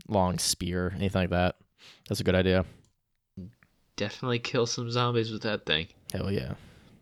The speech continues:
Speaker 2: So actually, probably one of my, uh, dream weapons would be to have a flamethrower, and it could, you know,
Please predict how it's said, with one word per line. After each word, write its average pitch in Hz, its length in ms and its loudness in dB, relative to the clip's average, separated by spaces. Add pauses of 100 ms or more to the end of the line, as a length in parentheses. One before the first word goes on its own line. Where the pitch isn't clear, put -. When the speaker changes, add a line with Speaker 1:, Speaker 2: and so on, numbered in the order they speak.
(380)
Speaker 2:
So 156 120 8
actually, 160 520 12
probably 139 400 4
one 120 160 4
of 110 160 0
my, 104 560 4
uh, 80 260 2 (1200)
dream 110 800 0
weapons 92 640 -4
would 95 120 -2
be 95 120 0
to 92 80 0
have 92 140 -4
a 78 60 -6
flamethrower, 92 1000 -2
and 107 100 -4
it 113 120 -2
could, 107 260 -4
you 104 160 -4
know, 85 220 -6